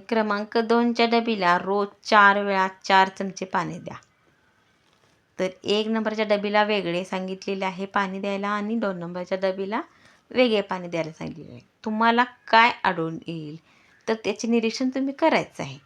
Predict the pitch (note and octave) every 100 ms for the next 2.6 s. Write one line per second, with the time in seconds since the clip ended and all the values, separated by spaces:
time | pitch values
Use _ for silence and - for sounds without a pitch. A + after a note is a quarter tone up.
0 | _ _ _ - A3 G#3+ A3 B3+ D4 -
1 | G#3 G#3 A3+ A3+ A3 A3 A3 G#3+ G#3+ -
2 | _ _ _ G#3+ G#3+